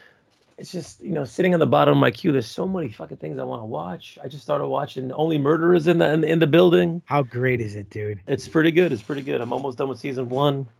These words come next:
Speaker 1: Um, you know, I watched Rick and Morty. I've got, like, eighteen things on the sports queue to watch. It's like, no time, man.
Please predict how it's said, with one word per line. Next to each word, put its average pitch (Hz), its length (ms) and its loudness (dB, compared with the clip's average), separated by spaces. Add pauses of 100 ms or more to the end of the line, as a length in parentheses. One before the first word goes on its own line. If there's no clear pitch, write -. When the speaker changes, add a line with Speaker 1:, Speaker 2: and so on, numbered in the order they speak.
(580)
Speaker 1:
Um, 120 520 0 (840)
you 143 80 -4
know, 139 80 2
I 131 140 2
watched 139 500 0
Rick 156 220 2
and 120 100 0
Morty. 185 640 6
I've 139 160 0
got, 147 240 -2
like, 135 260 -8
eighteen 180 380 -2
things 175 360 -2
on 156 100 -2
the 143 60 -2
sports 190 380 2
queue 196 180 0
to 175 80 2
watch. 175 360 0
It's - 200 -12
like, 73 400 -6 (1500)
no 170 120 0
time, 110 320 -4
man. 107 100 -20